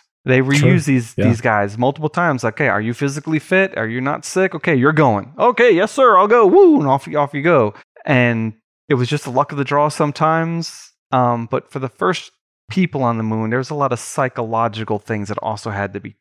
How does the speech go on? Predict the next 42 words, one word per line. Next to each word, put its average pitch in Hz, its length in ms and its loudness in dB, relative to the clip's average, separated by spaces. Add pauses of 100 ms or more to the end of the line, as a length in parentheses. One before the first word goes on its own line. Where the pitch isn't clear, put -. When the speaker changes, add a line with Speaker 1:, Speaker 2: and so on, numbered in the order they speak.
Speaker 1:
true. 95 720 -10 (280)
And 110 120 -2
they 127 140 4
picked - 280 -6
the 123 60 -10
cream 110 300 -4
of 92 40 -6
the 95 60 -8
crop 98 380 -4 (120)
for 101 100 -14
that 87 180 -6
one, 92 160 -12
which 110 160 -8
we're 147 80 0
not 107 100 -4
quite 101 180 -4
there 90 140 -6
yet, 85 200 -12
though. - 200 -14 (320)
But 110 80 -2
that 127 100 4
was 147 100 2
Apollo 143 360 0
eight, 123 160 0
and 110 100 -4
that 147 240 -2 (320)
is 139 240 2
where 123 160 -2
they 117 100 0
got 127 220 -2
the 117 80 -6
famous 139 540 -4
moonrise 113 640 -2
picture. - 480 -10 (320)
Or 120 100 2
no, 117 160 0
so 101 100 0
the 117 60 0
Speaker 2:
Right. 110 160 -2
Speaker 1:
famous 131 280 -2
Earthrise 113 720 -2
picture. - 460 -10